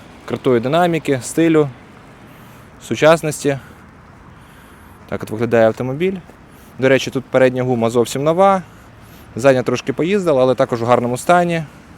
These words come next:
Так, давайте покажу під капотом відразу, потім по салону. Сьогодні почали трохи знімати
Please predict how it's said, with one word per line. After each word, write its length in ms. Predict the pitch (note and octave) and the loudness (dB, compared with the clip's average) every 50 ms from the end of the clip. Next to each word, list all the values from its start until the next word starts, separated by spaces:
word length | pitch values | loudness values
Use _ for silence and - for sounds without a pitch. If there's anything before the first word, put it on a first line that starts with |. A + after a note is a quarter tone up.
| - - - - - - - - - - - - - - - - - - - - - - - - - - | -20 -20 -20 -20 -20 -20 -20 -20 -20 -20 -20 -20 -20 -20 -20 -20 -20 -20 -20 -20 -20 -20 -20 -20 -6 -4
Так, 200 | - F#2 F2 E2+ | -2 -2 -2 -2
давайте 280 | F#2+ G#2 G#2+ G#2 - - | -4 -4 -4 -4 -4 -6
покажу 320 | - A2+ - A#2 - A#2 | -8 -6 -6 -8 -8 -8
під 140 | - - - | -10 -10 -10
капотом 440 | - D#3 D#3+ - F#3+ F#3+ - E3+ D#3 | -8 -8 -4 -4 -4 -4 -4 -4 -6
відразу, 380 | D3 C#3 C#3+ C#3 B2+ A#2 A#2 G#2+ | -4 -2 -2 -2 -2 -2 -4 -4
потім 280 | - A#2 - A#2 A2 | -6 -6 -6 -6 -6
по 100 | G#2 B2 | -6 -8
салону. 480 | A#2 - D#3 D#3 F3 F3 E3 D#3 C#3 C3 B2+ - - - - - - - - - - - - - - - - - - | -6 -4 -4 -2 -2 -2 -4 -6 -8 -10 -12 -16 -20 -20 -20 -20 -20 -20 -18 -16 -16 -16 -16 -20 -20 -20 -20 -16 -12
Сьогодні 260 | A2 A2 A2+ G#2+ A2+ | -10 -8 -8 -8 -10
почали 320 | - A2+ G#2 - B2 A#2+ G#2 | -12 -12 -10 -8 -8 -8 -8
трохи 240 | - A2+ G2+ B2+ | -10 -10 -10 -10
знімати 440 | A2+ A#2+ C#3+ C#3+ C3 B2 - - B2 | -10 -10 -10 -10 -6 -4 -4 -4 -6